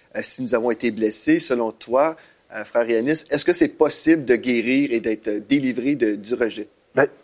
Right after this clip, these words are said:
Speaker 2: tu, en fait, tu, tu as apporté la réponse tout à l'heure. Tu as dit, on a tous été rejetés et puis, euh, voilà, nous voici ici. Donc, on est la preuve vivante que quelque part, oui, c'est possible. Je crois que tout est possible avec Dieu. Euh, faudrait-il encore comprendre à quel point Dieu est un Dieu d'amour et que,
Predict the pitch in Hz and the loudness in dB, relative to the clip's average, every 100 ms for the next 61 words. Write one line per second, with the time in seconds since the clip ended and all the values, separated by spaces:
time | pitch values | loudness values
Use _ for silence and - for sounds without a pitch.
0 | - - 143 131 127 - - - 123 - | -4 0 2 2 2 2 0 -2 -4 -2
1 | - - 127 - 143 - 240 139 131 196 | -2 4 2 4 0 2 2 2 2 0
2 | 185 - - 139 180 - - 113 110 151 | -4 -2 2 4 4 0 0 0 2 2
3 | 117 117 180 175 151 247 247 120 - 170 | 2 0 0 -2 0 2 2 2 0 0
4 | 170 107 135 131 98 90 104 117 110 117 | 0 -2 0 2 2 2 2 4 4 2
5 | 107 117 - 139 123 - 110 113 120 - | 2 2 2 2 2 0 0 0 -2 -4
6 | - - - - 123 147 127 - 139 110 | -20 -20 -10 0 4 6 4 4 2 2
7 | 123 123 156 - 107 117 104 110 135 117 | 2 2 2 0 2 2 0 2 2 4
8 | 143 - - 113 - 110 - - - - | 2 2 2 2 2 0 -4 -20 -20 -4
9 | - - - 123 127 123 - 131 117 107 | 0 0 -2 0 0 2 2 4 2 2
10 | 110 101 135 175 - - - - 107 110 | 0 2 2 0 -8 -20 -18 -2 2 4
11 | 104 107 - 113 127 143 123 120 143 - | 2 0 0 2 2 2 2 4 2 4
12 | 123 107 139 143 101 104 110 - 104 - | 0 0 2 2 2 2 2 0 -2 0
13 | 123 104 104 135 120 92 - - 107 123 | 0 0 2 2 2 -2 -6 -4 0 2
14 | 113 117 127 143 110 98 | 4 4 4 2 0 -2